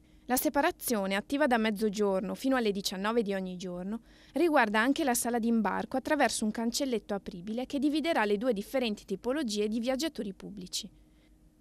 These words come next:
L'assessore al turismo, Roberto Pancera, ha spiegato che la scelta ha lo scopo di tutelare sia i residenti che i turisti.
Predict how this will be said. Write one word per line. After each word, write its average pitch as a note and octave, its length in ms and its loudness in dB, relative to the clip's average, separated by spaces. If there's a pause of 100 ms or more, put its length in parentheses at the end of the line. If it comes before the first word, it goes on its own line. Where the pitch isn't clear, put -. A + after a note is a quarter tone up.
(380)
L'assessore C4+ 440 0
al D#4+ 120 2
turismo, G3 500 -2
Roberto A3 340 0
Pancera, F#3+ 640 -6 (240)
ha C4 80 -6
spiegato C4 460 -2
che G#3 120 -6
la A3+ 100 -2
scelta F#3 500 -4
ha B3+ 40 2
lo C#4 120 0
scopo A3 320 -2
di G#3 120 -4
tutelare A#3 520 -4
sia D#4+ 220 0
i G#3+ 40 2
residenti A3+ 640 0
che B3 140 -6
i G#3 100 -2
turisti. F#3 580 -10